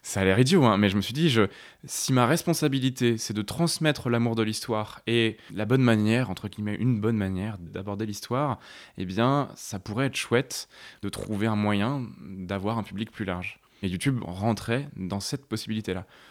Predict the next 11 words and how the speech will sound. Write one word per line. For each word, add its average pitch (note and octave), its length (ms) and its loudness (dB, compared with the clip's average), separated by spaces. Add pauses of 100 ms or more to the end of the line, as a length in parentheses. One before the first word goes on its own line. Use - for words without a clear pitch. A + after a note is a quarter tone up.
(160)
Maintenant, G2+ 180 2
j'ai A2 120 2
la E2+ 100 0
chance C3+ 580 0 (300)
qu'on G2 100 -4
se G2+ 80 -4
soit G2+ 140 -2
rencontré F#2+ 340 -2
avec F#2+ 120 2
mon F2+ 100 -2
public, B2+ 420 -2